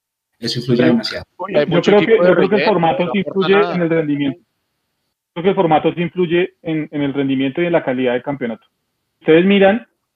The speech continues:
Speaker 2: no sé, me, me puedo estar equivocando, pero en Sudamérica creo que solo en este momento, bueno, salvo ahorita por la pandemia de Argentina, creo que solo Paraguay y Colombia mantienen los dos torneos.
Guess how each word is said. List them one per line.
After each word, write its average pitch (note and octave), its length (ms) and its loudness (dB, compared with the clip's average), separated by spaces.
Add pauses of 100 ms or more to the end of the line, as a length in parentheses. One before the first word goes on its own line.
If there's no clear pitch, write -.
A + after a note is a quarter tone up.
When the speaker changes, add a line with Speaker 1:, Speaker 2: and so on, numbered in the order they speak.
(300)
Speaker 2:
no C#3+ 80 -8
sé, E3+ 140 2
me, C#3+ 160 -4
me D3 160 -6
puedo D3+ 120 2
estar F3 160 2
equivocando, F#3 400 0
pero C3+ 120 -2
en C3+ 80 -2
Sudamérica C#3 560 0
creo C#3 180 -2
que D#3+ 140 -6
solo E3+ 480 0
en D3 120 -4
este D3 200 -4
momento, E3+ 600 -2
bueno, C#3 220 -2
salvo C#3+ 220 0
ahorita E3+ 240 2
por F3 100 -2
la E3 120 -4
pandemia C3 360 -2
de D3+ 60 -2
Argentina, D#3 460 -6 (480)
creo E3+ 160 -4
que F3 60 0
solo F3+ 160 4
Paraguay D3 440 4
y - 20 -2
Colombia D3+ 340 0
mantienen C#3 320 -4
los D#3 120 -2
dos B2+ 160 -4
torneos. C3+ 360 -6